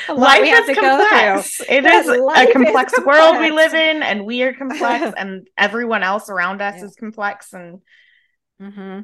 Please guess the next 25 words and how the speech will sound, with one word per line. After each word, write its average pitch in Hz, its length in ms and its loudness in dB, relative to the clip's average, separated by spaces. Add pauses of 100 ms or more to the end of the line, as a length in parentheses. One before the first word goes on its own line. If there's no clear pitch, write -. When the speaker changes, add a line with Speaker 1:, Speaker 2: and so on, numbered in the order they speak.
(160)
Speaker 2:
it's - 180 -20
just 240 180 -18
the, 233 280 -12
it's - 280 -4
the 233 100 -6
truth. 240 440 -4
And 196 100 -4
it's - 480 -16
like, 196 240 -8
Speaker 1:
Yeah. 156 180 -10
Speaker 2:
it's 165 200 -12
like, 190 180 -4
that's 202 220 -4
okay. 233 520 -8
That's 185 340 -14
part 233 280 -8
of 202 140 -10
it. - 120 -14 (640)
Speaker 1:
Mm-hmm. 165 500 -8 (840)
Yeah. 151 360 -8 (840)
Speaker 2:
I'm 247 160 -6
curious 370 540 -6
what 208 360 -4
role 190 840 -6
motherhood 180 920 -10